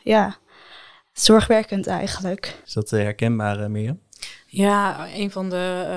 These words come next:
Speaker 3: factoren die we veel zien inderdaad is dat armoede, ehm, een rol speelt in het maken van gezondere keuzes. En, ehm, s-, soms is het een, eh, een gebrek aan kennis, want je kunt ook met weinig budget wel leren hoe je, eh, gezond boodschappen kan doen in de supermarkt.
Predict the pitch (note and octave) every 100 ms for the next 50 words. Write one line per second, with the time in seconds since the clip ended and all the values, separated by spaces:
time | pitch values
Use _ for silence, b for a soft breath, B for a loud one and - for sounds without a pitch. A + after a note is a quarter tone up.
0 | F3 F#3+ - F#3+ F#3+ F3+ F3+ F3+ E3+ F3+
1 | F3 F#3+ G#3+ G3 E3+ E3 E3+ F3+ F3+ -
2 | F3+ G#3 A3 F#3 E3+ E3+ b b b b
3 | G3 F#3 F3+ F3+ F#3 F#3 F#3 F#3+ - F#3
4 | F3+ F#3+ F3+ F3 F3+ F3+ F3+ E3+ F3 -
5 | F3 E3+ E3 E3 D#3+ E3+ E3+ - - b
6 | b b - F#3 F#3 - F#3+ F3+ F3+ F#3
7 | F#3 - - - A3 - - C#4 C#4+ C4+
8 | A#3+ A3+ G#3+ G#3 G3+ G3 G3+ G3+ F#3 G3+
9 | G3 F3+ G#3 A3+ C#4 - G3 - G3 G3+
10 | F#3+ F#3+ G#3 F#3+ F3 F#3 F3 - F3+ F#3
11 | F3+ - b b b b F3 F3+ F#3 G#3
12 | F#3+ F3+ F3+ F3+ F3 F3 - F3 F3 F3
13 | - - F#3+ F#3 F#3 - F3+ - F3+ F3
14 | F3 F3+ G#3 A3 G#3+ A#3 - -